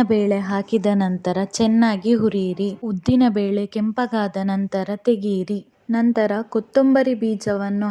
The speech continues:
ಹಾಕಿ ಹುರಿಯಿರಿ. ಹುರಿದ ಕೊತ್ತಂಬರಿಯನ್ನು ತೆಗೆದು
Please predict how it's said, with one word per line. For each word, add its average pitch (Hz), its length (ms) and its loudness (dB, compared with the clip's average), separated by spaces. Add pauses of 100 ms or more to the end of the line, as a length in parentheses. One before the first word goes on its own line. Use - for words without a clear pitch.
ಹಾಕಿ 196 380 -4
ಹುರಿಯಿರಿ. 202 640 0 (480)
ಹುರಿದ 240 380 0 (160)
ಕೊತ್ತಂಬರಿಯನ್ನು 214 1040 0
ತೆಗೆದು 180 480 -6